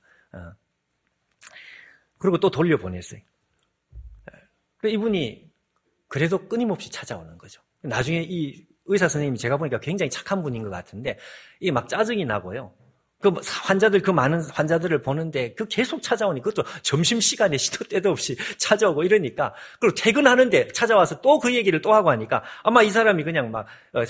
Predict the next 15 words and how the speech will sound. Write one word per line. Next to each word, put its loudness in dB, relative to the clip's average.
화는 4
내지 4
못하고 -2
마음에 4
막 0
화가 2
나고 4
막 -4
이래. -10
근데 2
한 0
번은 2
이, 0
이 2
여성분이 2